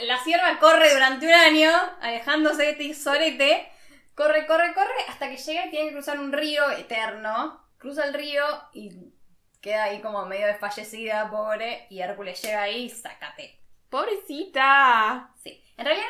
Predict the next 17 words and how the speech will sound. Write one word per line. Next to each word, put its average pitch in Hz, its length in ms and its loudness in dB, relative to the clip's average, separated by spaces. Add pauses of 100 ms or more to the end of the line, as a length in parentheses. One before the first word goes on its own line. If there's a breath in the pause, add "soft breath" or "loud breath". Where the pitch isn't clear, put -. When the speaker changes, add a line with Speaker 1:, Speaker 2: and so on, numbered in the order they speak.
Speaker 1:
no 370 60 2
la 302 60 0
tiene 277 140 -6
que 247 60 -8
matar, 196 280 -4
la 185 60 -8
tiene 294 180 -4
como 240 160 -8
que 208 100 -16
capturar 208 460 -4
y 247 40 -10
llevársela 196 500 -6
de 156 80 -6
vuelta 180 360 -10
a 170 40 -10
su 190 160 -16
primo. 175 320 -18